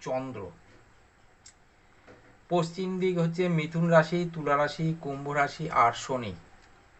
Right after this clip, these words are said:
নৈঋত কোণ হচ্ছে রাহু। দক্ষিণ দিক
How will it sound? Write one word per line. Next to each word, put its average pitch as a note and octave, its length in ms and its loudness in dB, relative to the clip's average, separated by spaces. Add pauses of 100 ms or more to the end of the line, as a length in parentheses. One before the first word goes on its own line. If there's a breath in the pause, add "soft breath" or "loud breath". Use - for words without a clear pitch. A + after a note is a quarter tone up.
(1000)
নৈঋত D3 520 -6
কোণ D3 260 -2 (540)
হচ্ছে A#2+ 300 -12
রাহু। A#2 320 2 (1800)
দক্ষিণ E3 420 -2 (160)
দিক D3+ 220 -2